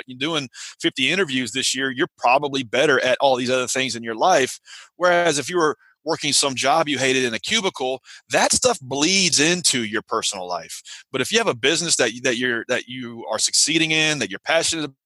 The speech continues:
about, that enthusiasm does bleed into other parts of your life, like, like family and friends. Uh, if you're spiritual, your church life, like, all of these things, like, it all comes together in the business, like, your business, which is an extension of you, can be, like,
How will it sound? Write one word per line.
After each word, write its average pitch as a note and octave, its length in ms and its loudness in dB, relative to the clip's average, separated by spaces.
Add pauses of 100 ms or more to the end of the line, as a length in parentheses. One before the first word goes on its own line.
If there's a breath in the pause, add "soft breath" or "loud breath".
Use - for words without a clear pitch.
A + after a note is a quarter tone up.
(120)
about, C#3+ 260 4 (480 loud breath)
that F3+ 200 2
enthusiasm B2 800 0
does C3 300 2
bleed B2 280 0
into A#2 280 2
other A#2 120 0
parts A#2 300 -2
of A2 40 -8
your G#2+ 100 -8
life, C3+ 420 0
like, A#2+ 160 0 (100)
like C#3 160 0
family D3 440 -2
and A2+ 100 -4
friends. D3+ 540 0 (400 loud breath)
Uh, A#2 180 4
if A2+ 100 -2
you're A2 80 -8
spiritual, D3 460 0
your B2 100 -4
church - 300 -2
life, D3+ 320 2
like, A#2 140 0
all E3 200 4
of F3+ 60 2
these D3+ 220 2
things, E3 320 0
like, B2 160 2 (260 loud breath)
it D3+ 180 0
all E3 340 6
comes D3 320 -2
together C3+ 420 2
in A#2+ 80 -4
the A2 80 -4
business, C#3+ 600 0 (280 loud breath)
like, A#2 160 -2
your E3 180 0
business, C#3+ 680 0
which C3 140 -8
is B2+ 120 -6
an B2 60 -4
extension C#3 360 -4
of A2+ 120 -12
you, E3 260 -4
can C3 220 -4
be, C3+ 500 2
like, A#2+ 200 4